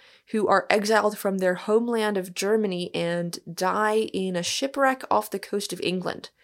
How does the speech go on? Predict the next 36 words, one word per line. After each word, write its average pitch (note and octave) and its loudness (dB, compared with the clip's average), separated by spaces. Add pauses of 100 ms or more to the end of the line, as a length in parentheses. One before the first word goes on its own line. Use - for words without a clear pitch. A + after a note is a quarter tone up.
(560)
And F#3 0
ultimately G3+ 2
it - -2
focuses G#3+ 0
on F#3 -2
one A#3 2
of C4 0
the G#3 2
nuns F#3 0
in F3 -4
particular F3 -4
whose F3+ -4
faith A3 -2 (240)
remains F3+ 0
strong B3+ 0 (540)
and F3+ 0
who G3 -6
calls A3 4
out - 2 (180)
to - -2
God F#3+ 4
even F#3+ -2
at F3+ -2
the F3 -2
end. E3 0 (480)
And F3+ 0
the F3+ -4
poem G3+ -2
kind G3 -2
of, E3+ -6 (120)
um, E3+ -6
compares G3 -2
her F3 -2
to F3 -8
Christ - -6
dying. F3 -2